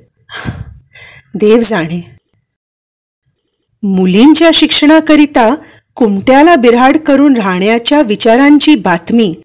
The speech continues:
आजूबाजूच्या लोकात हा हा म्हणत पसरली.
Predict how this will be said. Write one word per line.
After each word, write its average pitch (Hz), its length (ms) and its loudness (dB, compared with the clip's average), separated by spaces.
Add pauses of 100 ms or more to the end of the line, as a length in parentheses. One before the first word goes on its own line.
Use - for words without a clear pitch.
(480)
आजूबाजूच्या 247 1200 0
लोकात 214 480 -2 (400)
हा 254 340 0
हा 247 240 -2
म्हणत 220 480 -2
पसरली. 185 440 -4